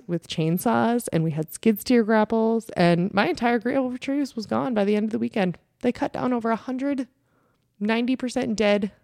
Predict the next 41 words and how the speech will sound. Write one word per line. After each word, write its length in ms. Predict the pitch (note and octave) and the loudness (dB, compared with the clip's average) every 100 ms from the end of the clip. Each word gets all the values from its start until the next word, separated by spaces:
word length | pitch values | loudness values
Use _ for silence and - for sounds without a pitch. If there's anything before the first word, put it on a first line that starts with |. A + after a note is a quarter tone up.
| _ | _
pine 280 | - G#3+ G#3 | -2 0 0
trees 440 | - G3+ G3 - _ _ _ - | 0 -2 -4 -8 _ _ _ -6
because 240 | G#3 A3+ | -2 0
I 80 | A3+ | -2
told 180 | - G3 | -2 4
them 260 | A#3+ G#3 G3 | 6 6 4
to. 200 | - A#3 - - - - - - - | 0 0 -2 -18 -18 -16 -16 -18 -2
And 180 | A#3 A3+ | 2 4
in 180 | A3+ F3+ | 4 2
retrospect, 840 | D#3+ - B3 - - - D#4+ - | 0 0 -2 -2 -10 -8 -8 -6
was 200 | A3 F#3 | -6 -2
that 200 | F#3 F3 | 0 0
maybe 300 | E3+ E3 E3+ | -2 -2 -2
a 80 | F#3 | -2
little 320 | G3+ G#3 A3 | -2 0 2
excessive? 840 | A3+ - G3+ - - D#4+ F4+ E4 - - - - - _ - - | 2 0 -6 -6 -4 -2 -2 -4 -12 -20 -20 -20 -20 _ -20 -14
Maybe, 760 | E4+ A4 B4 A4 G3+ G3 F4 - B3 | -8 -2 2 4 4 6 4 2 -6
but 600 | A3+ D4 D4 D4 D4 - G#3+ - - - _ _ _ _ - | 0 2 4 4 2 0 -12 -16 -20 -20 _ _ _ _ -4
it 100 | D4+ | -2
is 140 | D4 | 0
what 180 | G#3+ G3+ | -2 -2
I 80 | D3+ | -2
needed 480 | C#4+ C#4 F#3+ F3 F3+ | -4 -2 0 0 0
because 280 | G3+ A3+ - | 0 0 2
I 180 | G3+ G#3+ | 0 0
felt 300 | G#3+ - - | 0 0 -4
so 420 | - C#4 C#4 - | -4 0 2 2
overwhelmed 880 | B3+ C4+ B3+ A3 G3+ G3 F#3+ G3 - _ - | 2 2 0 0 0 0 -2 -4 -8 _ -2
living 360 | G#3+ B3 B3+ C4 | 2 4 2 -2
here 180 | A#3+ | -2
on 140 | B3 G#3+ | -2 -2
this 180 | A3 - | -4 -2
farm, 440 | G3+ G3 F#3 F#3+ | 0 2 0 -2
and 180 | - F3+ | -2 0
there's 180 | E3 E3 | 0 -2
this 160 | D#3 | -8
grove 380 | D#3 E3+ F#3+ A3 | -4 0 2 2
of 120 | A3+ | -6
trees 380 | - G#3 F#3+ F#3 | -4 0 0 0
that 140 | E3+ | -4
hasn't, 400 | D3 E3+ F#3 - | -4 -4 -4 -6